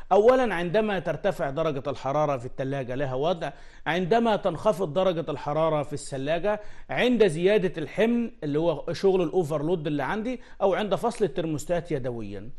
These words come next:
يبقى ده هنقول لك نظرية العمل أي جهاز تبريدي لازم نقسمه إلى هذه الإيه؟ البنود الأساسية. عندما ترتفع درجة الحرارة عندما تنخفض درجة الحرارة، عند زيادة الحمل، عند فصل الترموستات يدويًا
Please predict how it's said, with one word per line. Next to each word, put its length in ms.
يبقى 240
ده 100
هنقول 400
لك 160
نظرية 600
العمل 380
أي 260
جهاز 260
تبريدي 400
لازم 240
نقسمه 720
إلى 80
هذه 460
الإيه؟ 400
البنود 400
الأساسية. 580
عندما 460
ترتفع 440
درجة 380
الحرارة 400
عندما 360
تنخفض 460
درجة 340
الحرارة، 520
عند 340
زيادة 500
الحمل، 360
عند 180
فصل 300
الترموستات 640
يدويًا 640